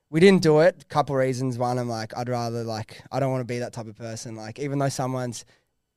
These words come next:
you know, snitched on us, essentially. And two, it's like, or, there was that. I'm like, "I don't wanna be that guy. I'd rather just,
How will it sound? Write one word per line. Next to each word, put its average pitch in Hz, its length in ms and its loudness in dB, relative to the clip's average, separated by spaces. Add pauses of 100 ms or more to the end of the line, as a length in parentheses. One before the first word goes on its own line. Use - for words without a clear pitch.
(360)
you 151 100 -8
know, 143 200 0
snitched 139 400 -6
on 127 100 -2
us, 127 280 -6
essentially. 120 680 -6 (560)
And 135 100 -2
two, 143 120 4
it's 135 160 2
like, 123 260 2
or, 165 200 8
there 170 200 8
was 170 140 4
that. 170 180 6
I'm 170 80 2
like, 139 160 2
"I 143 120 2
don't 147 80 2
wanna 143 100 -2
be 139 80 -2
that 127 140 -4
guy. 127 140 0
I'd 127 60 0
rather 131 220 2
just, 131 240 -6